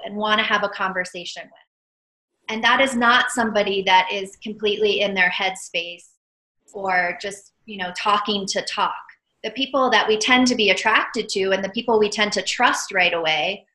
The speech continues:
are the people that are aligned and you can feel that they are centered and grounded. So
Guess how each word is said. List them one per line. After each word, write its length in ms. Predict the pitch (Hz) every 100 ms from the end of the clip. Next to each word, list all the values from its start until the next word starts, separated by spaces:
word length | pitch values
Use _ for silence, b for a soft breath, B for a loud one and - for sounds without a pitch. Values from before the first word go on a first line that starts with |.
| _ _ -
are 120 | 226
the 100 | 233
people 340 | 233 247 269 247
that 220 | 202 196
are 240 | 208 196 202
aligned 580 | 190 185 214 175 180 -
and 200 | 196 196
you 120 | 208
can 180 | 208 202
feel 460 | - 240 247 240
that 180 | 208 -
they 160 | 190 180
are 160 | 185
centered 640 | 180 202 202 208 180 175 -
and 220 | 185 185
grounded. 560 | 170 185 202 180 - -
So 360 | 214 190 185